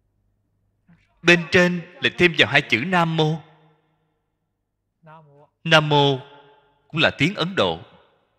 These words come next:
Ý nghĩa là cung kính. Ý nghĩa là quy y. Cung kính quy y.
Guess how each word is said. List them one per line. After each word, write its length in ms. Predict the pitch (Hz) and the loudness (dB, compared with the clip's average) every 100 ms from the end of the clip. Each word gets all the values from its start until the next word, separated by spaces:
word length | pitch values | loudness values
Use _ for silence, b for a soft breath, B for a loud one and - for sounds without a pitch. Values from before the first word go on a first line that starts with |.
| _ _ _ _ _ _ _ _ _ _ _ _ _ _ _ _ _ _ _ _ _ - | _ _ _ _ _ _ _ _ _ _ _ _ _ _ _ _ _ _ _ _ _ -6
Ý 120 | 170 | -4
nghĩa 200 | 185 117 | -2 -2
là 480 | 123 92 - - - _ _ - | 0 -2 -4 -20 -20 _ _ -4
cung 240 | 160 127 | -4 -2
kính. 200 | 139 180 - _ 190 _ _ _ _ _ _ _ _ _ _ _ - | -6 -6 -14 _ _ _ _ _ _ _ _ _ _ _ _ _ -8
Ý 140 | 196 | -6
nghĩa 240 | 226 127 160 | -2 0 2
là 440 | 160 110 107 - - - | 2 0 -2 -14 -20 -10
quy 240 | 151 170 160 | -4 -4 -4
y. 240 | 165 170 - _ _ _ _ _ _ _ _ _ _ _ _ _ _ _ _ _ _ _ _ _ _ _ _ _ _ _ _ - | -8 -8 -14 _ _ _ _ _ _ _ _ _ _ _ _ _ _ _ _ _ _ _ _ _ _ _ _ _ _ _ _ -2
Cung 260 | 175 143 | -2 -2
kính 480 | - 139 160 262 - - | 0 0 -2 -14 -18 -4
quy 240 | 151 139 | -2 -2
y. 220 | 165 143 | -4 -6